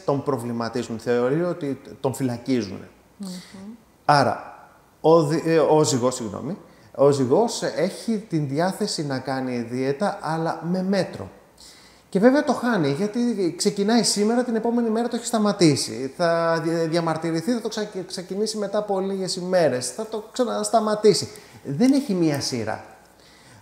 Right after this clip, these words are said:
Speaker 1: Ο μόνος τρόπος για να συνεχίσει να κάνει κάτι είναι να του πεις ότι έχει, για να είναι ισορροπημένη η ζωή σου,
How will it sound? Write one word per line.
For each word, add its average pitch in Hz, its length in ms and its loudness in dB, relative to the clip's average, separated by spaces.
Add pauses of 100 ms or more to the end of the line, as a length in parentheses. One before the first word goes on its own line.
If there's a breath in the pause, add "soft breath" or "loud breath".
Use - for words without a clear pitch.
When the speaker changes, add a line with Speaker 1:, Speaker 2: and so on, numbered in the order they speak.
(140 soft breath)
Speaker 1:
Ο 139 160 10
μόνος 277 240 6
τρόπος 247 240 -2
για 180 140 2
να 147 160 2
συνεχίσει 135 580 -2
να 123 100 -2
κάνει 147 240 0
κάτι 127 360 -2
είναι 214 100 0
να 196 120 -2
του 143 120 -6
πεις 190 200 -4
ότι - 360 -8 (1040)
έχει, 165 360 2
για 135 240 4
να 131 160 2
είναι 180 440 6
ισορροπημένη 131 1000 4
η 117 160 0
ζωή 104 400 0
σου, 170 280 -2